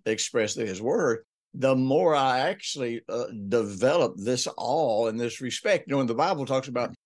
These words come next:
having the fear of the Lord, which is the beginning of wisdom, uh, it, that, that word fear has to do with an awe. It has to do with a respect. It has to do with, you know, with holding in, in high regard and that sort of thing. So,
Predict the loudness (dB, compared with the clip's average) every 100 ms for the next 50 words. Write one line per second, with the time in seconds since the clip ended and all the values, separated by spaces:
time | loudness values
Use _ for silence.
0 | _ 2 2 4 2 0 -2 -2 -2 -2
1 | 0 0 0 -4 -8 -12 -8 -2 0 0
2 | -2 -2 -2 -2 -6 -8 _ _ _ -2
3 | -2 0 -2 -2 -2 -2 -2 -4 -4 -4
4 | -4 -2 0 0 0 -2 -6 -4 -8 -4
5 | 0 2 2 0 -2 0 -2 -4 -4 -4
6 | -6 -6 -4 -6 0 0 0 0 -4 -4
7 | -8 -8 -8 -4 -4 -6 _ _ _ -6
8 | -2 0 -2 -4 2 4 4 2 0 -2
9 | -8 _ -6 -2 -4 -6 _ _ _ _
10 | _ _ _ -4 -4 -4 -4 -2 2 2
11 | 2 0 -4 -2 0 0 -2 -4 -8 -4
12 | 0 0 2 0 0 2 2